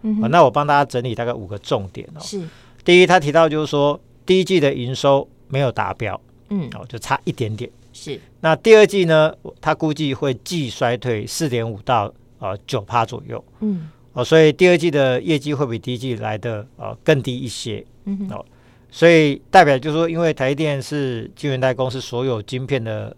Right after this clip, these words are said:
Speaker 2: 最上游。
Speaker 1: 嗯。
Speaker 2: 然后所有的I C是电子产业的最上游嘛。
Speaker 1: 嗯。
Speaker 2: 所以台积电的说法，洞见观瞻，因为当它衰退的时候，代表电子股其实就还在一个库存整理的阶段。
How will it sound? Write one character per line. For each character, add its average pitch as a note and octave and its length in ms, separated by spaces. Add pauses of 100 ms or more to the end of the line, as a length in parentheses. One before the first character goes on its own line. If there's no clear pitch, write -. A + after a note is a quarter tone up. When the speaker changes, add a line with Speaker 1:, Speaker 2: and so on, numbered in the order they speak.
(160)
Speaker 2:
最 B2+ 180
上 G#2+ 360
游。 A2+ 260 (360)
Speaker 1:
嗯。 G3 260 (240)
Speaker 2:
然 C#3 220
后 E3 460 (300)
所 F3 340
有 F#3 160
的 C3+ 100
I D3+ 200
C D3+ 220
是 D3+ 240
电 D#3 240
子 C3 80
产 A2 180
业 B2+ 120
的 A2+ 180
最 C3+ 200
上 A2+ 220
游 C3 220
嘛。 D#3+ 100 (200)
Speaker 1:
嗯。 G#3+ 340
Speaker 2:
所 E3+ 180
以 E3 80 (180)
台 E3 180
积 A3 60
电 A3 140
的 E3+ 80
说 F3 160
法， A#2+ 160
洞 D3 200
见 C#3+ 120
观 C3 180
瞻， B2+ 200
因 D3+ 120
为 D3+ 140
当 D#3 320
它 C#3+ 220
衰 C#3+ 240
退 C#3 180
的 G#2+ 120
时 B2+ 120
候， A#2+ 100
代 C#3 140
表 A2 140
电 B2 160
子 B2 80
股 G#2 120
其 - 160
实 G#2 300 (600)
就 A#2 100
还 B2 140
在 C#3+ 160
一 C3 40
个 A#2+ 160
库 C3+ 220
存 G#2+ 260 (460)
整 B2+ 180
理 A#2+ 140
的 G#2 140
阶 B2+ 260
段。 - 180